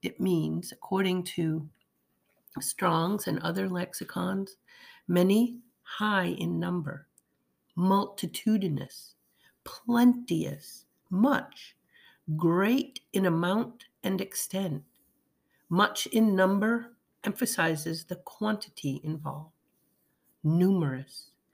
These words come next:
and great in amount. I think we will be shocked at the amount of people who are revealed as false on that day. <clears throat> And it breaks my heart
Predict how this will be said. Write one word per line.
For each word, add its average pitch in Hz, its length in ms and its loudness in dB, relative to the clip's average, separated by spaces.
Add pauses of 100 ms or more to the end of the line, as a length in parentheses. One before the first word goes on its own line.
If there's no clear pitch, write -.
(180)
and 160 180 -4
great 165 520 -2
in 170 140 -4
amount. 151 420 0 (1600)
I 175 100 0
think 285 260 4
we 269 140 6
will 240 180 6
be 190 180 0
shocked - 600 -2
at 180 320 -2
the 175 100 2
amount 175 320 2
of 190 160 -8
people 160 600 0
who 175 240 -2
are 170 180 -2
revealed 160 680 0 (920)
as 165 200 -2
false 214 520 0
on 160 200 -2
that 170 220 -4
day. 180 380 -2 (300)
<clears throat> 135 240 -4
And 190 140 6
it 165 160 0
breaks 214 320 2
my 214 120 2
heart 208 520 2